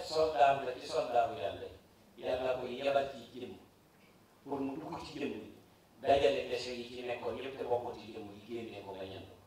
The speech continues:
Soj baax na de. Nga ñëw xoolal tufli. Koo tufli mu mel. Te tufli boo amutoon doo lekk. Mooy rataxal tur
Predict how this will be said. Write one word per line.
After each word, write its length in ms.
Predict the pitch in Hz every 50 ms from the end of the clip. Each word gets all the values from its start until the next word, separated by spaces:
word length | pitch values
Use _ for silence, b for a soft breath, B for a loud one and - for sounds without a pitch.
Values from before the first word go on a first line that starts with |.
| - - - - - - - - - - _ _ - - _ - - - - - - - - - - - - - - - - - - - - -
Soj 160 | 98 101 101 101 -
baax 240 | - 90 87 - 90
na 80 | - -
de. 100 | - - - - - - - - - - - - - - - - - - - - _ - - - - - - - - - - 131
Nga 180 | 139 - 160 -
ñëw 200 | - - - - - - - - - - -
xoolal 320 | 151 151 151 151 151 151 147
tufli. 280 | - - - - - - - - - - - - - - _ _ _ _ _ _ - -
Koo 220 | 156 156 156 156
tufli 280 | - - 143 135 127 127
mu 140 | 123 117 -
mel. 200 | - - - - - - - - - - - - - - - - - - - - - - _ - _ _ _ _ _ _ _ - - - _ _ _
Te 160 | - 156 151 151
tufli 380 | - 180 180 - - 156 156 151
boo 120 | 156 175 139
amutoon 460 | 139 139 135 131 123 123 120 120 120
doo 140 | 123 120 120
lekk. 200 | 120 - - - - - - - - - - - - - - - - - - - - - - - - - - - - - -
Mooy 240 | 120 123 127 131 139
rataxal 360 | 143 - - - - - - -
tur 160 | - - -